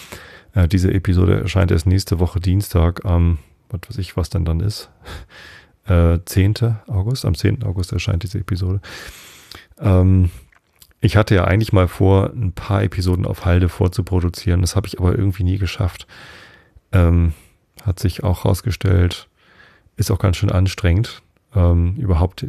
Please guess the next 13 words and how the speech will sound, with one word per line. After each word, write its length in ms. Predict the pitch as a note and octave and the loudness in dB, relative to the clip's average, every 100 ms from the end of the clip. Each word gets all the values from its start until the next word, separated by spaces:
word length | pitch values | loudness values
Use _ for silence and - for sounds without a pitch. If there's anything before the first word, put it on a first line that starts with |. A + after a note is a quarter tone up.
| G2 | -4
diesen 160 | E2+ | -4
zweiwöchigen 540 | E2 F#2+ F2+ F2 F#2+ F2+ | -2 0 0 0 -2 -4
Rhythmus 280 | F2+ F2+ | -4 -4
aufrechtzuerhalten. 760 | - F#2+ F#2 - F2 E2 F2 F2+ - - - - | -4 -2 -2 -2 -2 0 0 -4 -6 -16 -18 -4
Ich 80 | |
habe 140 | B2+ - | 0 0
jetzt 120 | F#2+ | 0
gerade 280 | F#2 A2 A#2+ | 2 2 2
beim, 480 | A2 G2+ F#2+ F#2+ - | 2 2 4 2 0
einem 240 | - G#2 G2+ | 0 2 4
meiner 240 | G2 G2 | 4 4
Lie-, 140 | F#2+ | 2
Lieblingspodcasts, 1500 | - A#2 A#2 - F#2+ F2+ - G#2 - - - F2 A#2+ - - | 0 2 2 2 0 0 -2 -2 -2 -8 -4 0 -2 -4 -12